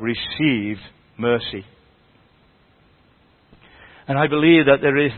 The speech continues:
there is this one area where we can truly make a huge difference is as we come prepared to meet with Jesus as we gather each week. And it's not that we come prepared with a prophecy.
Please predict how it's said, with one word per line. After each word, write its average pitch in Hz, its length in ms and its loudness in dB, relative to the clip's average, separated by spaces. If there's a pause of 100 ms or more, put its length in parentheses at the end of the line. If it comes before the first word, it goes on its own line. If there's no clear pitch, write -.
there 139 180 -2
is 135 180 -4
this 127 200 -8
one 147 340 0
area 135 560 0 (960)
where 131 460 0 (120)
we 123 320 -6 (140)
can 117 440 -4 (680)
truly 165 280 0
make 123 200 -4
a - 200 -14
huge 160 280 -12 (100)
difference 113 480 -10 (1040)
is 139 180 -4
as 117 240 -8
we 110 140 -10
come 127 380 -8
prepared 101 760 -8 (400)
to 123 100 -10
meet 110 200 -12 (100)
with 107 100 -14 (120)
Jesus 95 440 -12 (340)
as 113 180 -10
we 95 180 -18
gather 104 380 -10 (380)
each - 260 -14
week. 101 180 -16 (1300)
And 190 140 2
it's 156 120 -4
not 285 180 2
that 269 120 2
we 254 160 0
come 233 160 -2
prepared 151 720 4
with 156 100 -2
a - 160 -6
prophecy. 120 560 -4